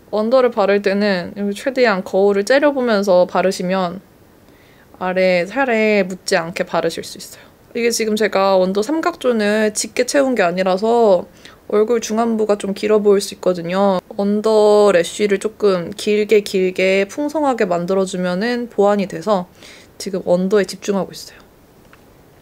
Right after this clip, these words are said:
요렇게. 화장은 진짜 귀찮다고 생각하면 밑도 끝도 없이 귀찮은 것 같아요. 저 지금 촬영할 때는 굉장히 성의 있는 마음가짐으로 촬영하거든요.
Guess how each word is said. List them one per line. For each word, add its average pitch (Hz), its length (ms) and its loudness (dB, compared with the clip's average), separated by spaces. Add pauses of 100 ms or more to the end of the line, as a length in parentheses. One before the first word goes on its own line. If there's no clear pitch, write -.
(280)
요렇게. - 400 -6 (1400)
화장은 294 600 0
진짜 214 220 -4
귀찮다고 285 540 0
생각하면 294 480 0
밑도 214 220 -4
끝도 330 280 -2
없이 202 160 -4
귀찮은 202 400 -4
것 160 120 -2
같아요. - 300 -10 (200)
저 214 100 -14
지금 208 500 -2
촬영할 311 500 2
때는 202 380 -2
굉장히 196 880 -2
성의 403 340 2
있는 254 220 2
마음가짐으로 190 760 0
촬영하거든요. 262 760 -2